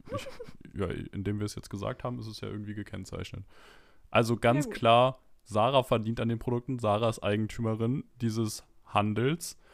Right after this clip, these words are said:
Speaker 1: Und wenn ihr da was kauft, unterstützt ihr damit direkt Sarah. Und damit, da
Speaker 2: <laughs>
Speaker 1: wir das hier gerade so
Speaker 2: Nee, warte,
Speaker 1: erklären,
Speaker 2: warte,
Speaker 1: ist
Speaker 2: warte.
Speaker 1: es bestimmt
Speaker 2: Also
Speaker 1: Werbung.
Speaker 2: erstmal, <laughs> erstmal füllt ihr wieder die Lücken, die ich hier ausgegeben habe. Also erstmal muss ich mir das Zeug wieder reinholen.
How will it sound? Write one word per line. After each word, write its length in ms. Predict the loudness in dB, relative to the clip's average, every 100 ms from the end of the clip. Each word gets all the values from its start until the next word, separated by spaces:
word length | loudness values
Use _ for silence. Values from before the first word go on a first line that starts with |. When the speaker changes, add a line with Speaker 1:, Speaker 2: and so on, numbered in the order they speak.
| -20 -2
Speaker 1:
Und 220 | 0 4
wenn 120 | 4
ihr 80 | 6
da 100 | 6
was 200 | 4 2
kauft, 320 | 2 2 2
unterstützt 520 | 0 0 2 0 0 0
ihr 60 |
damit 320 | 2 2 0
direkt 380 | 0 2 2 2
Sarah. 260 | 4 4 4
Und 160 | 2
damit, 240 | 0 0 -4 -14 -20 -12 -8 -4 2
da 200 | 4 4 -2
Speaker 2:
<laughs> 140 | -8
Speaker 1:
wir 120 | -4 0
das 180 | 0
hier 120 | 0 -2
gerade 340 | 4 2 4
so 120 | 0
Speaker 2:
Nee, 80 | 4
warte, 240 | 6 8 10
Speaker 1:
erklären, 280 | 12 12 8
Speaker 2:
warte, 120 | 6
Speaker 1:
ist 80 | 4
Speaker 2:
warte. 120 | 0
Speaker 1:
es 80 | 2
bestimmt 380 | 0 4 4
Speaker 2:
Also 140 | 4 6
Speaker 1:
Werbung. 260 | 6 8
Speaker 2:
erstmal, 640 | 6 6 4 4 4 2 -6 -8
<laughs> 140 | 0 4
erstmal 380 | 4 2 -2
füllt 240 | -2 -4 -2
ihr 100 | -2
wieder 120 | -2
die 80 | -2
Lücken, 240 | -2 -4 -4
die 80 | -2
ich 60 |
hier 120 | -2
ausgegeben 540 | -2 -4 -6 -4 -2 0
habe. 220 | -2 -2
Also 140 | -4
erstmal 220 | -6 -6 -6
muss 100 | -6
ich 60 |
mir 60 | -6
das 120 | -8
Zeug 180 | -8 -8
wieder 160 | -6 -4
reinholen. 400 | -4 -4 -6